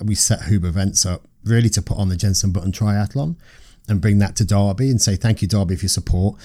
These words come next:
And a loan from the Enterprise Growth Fund in the early days. It was incredibly helpful to us. So this was like saying, "Well, you know, let's put something back." Jenson came, Gordon Ramsay came. It was an outstanding event. We had Bailey Matthews there with a, a kids triathlon.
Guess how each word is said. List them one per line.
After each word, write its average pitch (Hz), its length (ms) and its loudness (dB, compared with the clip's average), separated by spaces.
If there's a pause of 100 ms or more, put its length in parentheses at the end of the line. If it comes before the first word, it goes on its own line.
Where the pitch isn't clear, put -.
(140)
And 101 100 4
a 98 60 4
loan 120 280 6
from 113 200 2
the 104 60 4
Enterprise 98 440 0
Growth 90 280 -2
Fund 98 280 0
in 95 120 0
the 92 100 2
early 85 180 0
days. 87 340 -4
It - 120 -6
was 92 320 -6 (260)
incredibly 98 640 -4
helpful 87 340 -6
to 80 240 -10
us. 98 160 -12 (120)
So 117 140 2
this 123 180 2
was 98 100 -2
like 95 200 -2
saying, 95 220 -2
"Well, 90 200 -4
you 110 120 -2
know, 87 100 -2
let's - 120 -8
put - 180 -2
something 90 320 0
back." 92 300 -4 (200)
Jenson 101 380 2
came, 98 300 0
Gordon 98 320 0
Ramsay 95 300 -2
came. 92 520 -2 (260)
It 101 80 -8
was 101 120 -4
an 101 80 2
outstanding 101 580 2
event. 90 300 0
We 82 60 -8
had 85 140 -6
Bailey 92 240 0
Matthews 98 480 0
there 95 280 0
with 87 120 -2
a, 85 300 -8
a - 40 -14
kids - 340 -4
triathlon. 95 720 -2